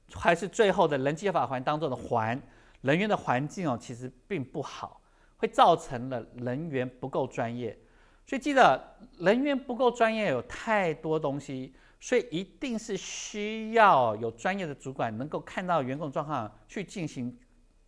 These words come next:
所谓的归纳分析，这样子才能把钱花在刀口上，针对不足的部分哦，去进行哦，我们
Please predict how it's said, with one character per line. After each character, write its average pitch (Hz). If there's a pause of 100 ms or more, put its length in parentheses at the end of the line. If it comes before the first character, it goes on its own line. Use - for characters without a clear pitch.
(120)
所 -
谓 135
的 151
归 165
纳 165
分 135
析， 120 (640)
这 277
样 262
子 160
才 139
能 147
把 143
钱 123
花 160
在 165
刀 170
口 135
上， 117 (680)
针 262
对 254
不 220
足 165
的 143
部 156
分 139
哦， 101
去 131 (220)
进 143
行 110
哦， 104 (400)
我 123
们 117